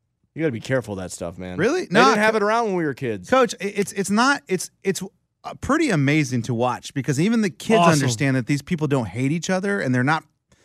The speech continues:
Speaker 2: fighting to be aggressive. They're literally just playing their sport. They're playing, they're playing their sport, and then they get, you know, the, whoever outsmarts the other person wins. That's it.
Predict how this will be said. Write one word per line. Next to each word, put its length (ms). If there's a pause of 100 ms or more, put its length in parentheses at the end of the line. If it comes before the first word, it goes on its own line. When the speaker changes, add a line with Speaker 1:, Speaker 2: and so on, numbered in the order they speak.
(120)
Speaker 2:
fighting 640
to 180
be 260
aggressive. 600
They're 160
literally 480
just 460 (960)
playing 280
their 120
sport. 460 (760)
They're 120
playing, 400
they're 100
playing 300
their 120
sport, 520 (260)
and 180
then 160
they 120
get, 440
you 140
know, 400
the, 440
whoever 340
outsmarts 520
the 100
other 100
person 420
wins. 300
That's 180
it. 280